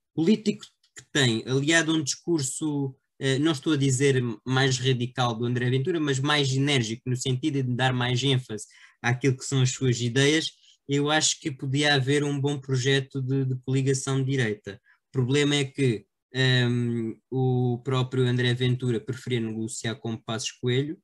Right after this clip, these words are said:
que ele já o disse várias vezes, e um Rui Rio provavelmente, eh, a última coisa que ele quereria era, era conseguir um entendimento com este líder do Chega. Não estou a dizer que com outro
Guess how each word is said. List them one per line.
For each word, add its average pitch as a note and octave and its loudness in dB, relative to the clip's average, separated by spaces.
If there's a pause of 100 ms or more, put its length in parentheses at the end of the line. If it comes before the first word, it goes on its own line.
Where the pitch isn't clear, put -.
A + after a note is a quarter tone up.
(360)
que - -6
ele G#2+ -2
já A2 -2
o A2 -2
disse A2+ -6
várias A2+ -2
vezes, C3 -2 (260)
e C3 0
um B2+ 4
Rui B2+ 2
Rio C3 2
provavelmente, A#2+ -4 (460)
eh, A#2 0
a A#2 0
última B2+ 2
coisa A#2 -2
que B2 -6
ele A2+ -2 (140)
quereria A#2 -2
era, A#2+ -4 (280)
era A#2 -4 (240)
conseguir B2 2
um A#2+ 2
entendimento B2 0
com A2+ -4
este C3 0
líder G#2+ -6
do - -14
Chega. G2+ -4
Não G#2 -8
estou G#2+ -8
a - -10
dizer G2+ -8
que - -20
com G#2+ -4
outro A#2 -4